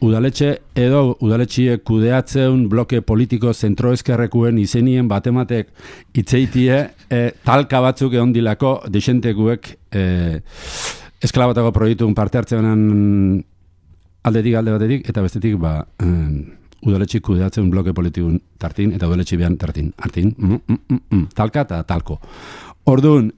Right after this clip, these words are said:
em, iruditu bizikoek bestiei, jende instituzionalai, o, ba, etzala, ez dibena izen etortziken. Eta baite, aparte, etziko girutu, hau toki neutrala zanik. Izati uste, Miel, zuzendai,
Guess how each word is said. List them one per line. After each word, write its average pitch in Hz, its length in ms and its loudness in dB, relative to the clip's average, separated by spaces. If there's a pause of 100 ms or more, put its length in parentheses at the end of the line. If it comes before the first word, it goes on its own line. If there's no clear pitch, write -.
em, 104 1500 2
iruditu 127 280 4
bizikoek 139 400 2
bestiei, 131 400 0
jende 120 180 0
instituzionalai, 127 680 0 (160)
o, 143 240 0
ba, 104 240 -4
etzala, 113 560 0 (440)
ez 113 160 -4
dibena 107 240 0
izen 107 200 0
etortziken. 85 480 -4 (400)
Eta 120 580 0
baite, 104 380 -2 (960)
aparte, 135 600 -2
etziko 120 520 0
girutu, 113 400 2 (160)
hau 147 180 -2
toki 135 380 -2 (160)
neutrala 92 560 0 (160)
zanik. 80 340 -4 (540)
Izati 95 340 0
uste, 85 220 -2
Miel, 101 240 2 (160)
zuzendai, 117 480 0